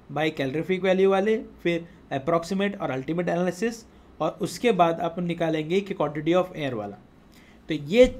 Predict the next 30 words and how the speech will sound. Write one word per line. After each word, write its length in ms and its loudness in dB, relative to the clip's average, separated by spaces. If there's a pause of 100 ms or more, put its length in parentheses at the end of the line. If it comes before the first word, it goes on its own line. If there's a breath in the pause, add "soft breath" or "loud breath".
(140)
चारों 360 4
न्यूमेरिकल 460 2
आप 180 -2
करोगे, 280 -4
जिसको 280 -4
पास 440 0
होना 160 2
है 100 2
ना, 120 2
मैं 100 0
उसको 200 -8
पहले 220 0
ही 40 0
बोल 160 2
रहा 120 0
हूँ, 100 4
ये 140 2
डायरेक्ट 480 2
कर 160 4
लो, 160 4 (580 loud breath)
आप 260 -4 (120)
कहीं 260 0
नहीं, 180 2
आपका 300 0 (480)
बारह 340 4
मार्क 280 -2
कहीं 240 0
नहीं 200 0
जाएगा। 300 -2
अगर 160 -4